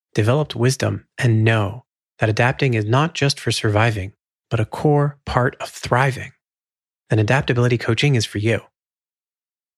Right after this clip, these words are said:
With psychology and neuroscience-backed tools, the three D adaptation framework can show you how to tap into and harness the way our brains are uniquely designed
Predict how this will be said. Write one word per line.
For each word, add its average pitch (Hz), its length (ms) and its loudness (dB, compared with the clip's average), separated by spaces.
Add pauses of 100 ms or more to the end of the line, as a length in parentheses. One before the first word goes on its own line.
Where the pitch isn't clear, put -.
(240)
With 120 100 2
psychology 131 680 0
and 117 180 2
neuroscience-backed 120 960 0
tools, 139 500 -2 (200)
the - 80 -10
three 151 420 0
D 139 320 2
adaptation 131 800 0
framework 120 540 -4 (180)
can - 160 -4
show 117 300 2
you 113 540 2
how 120 120 -2
to 117 100 -2
tap - 320 -2
into 165 460 0
and 117 120 -2
harness 139 640 -2 (320)
the 120 60 0
way 117 160 2
our 113 120 2
brains 123 420 0
are 139 100 0
uniquely 117 720 2
designed 120 580 0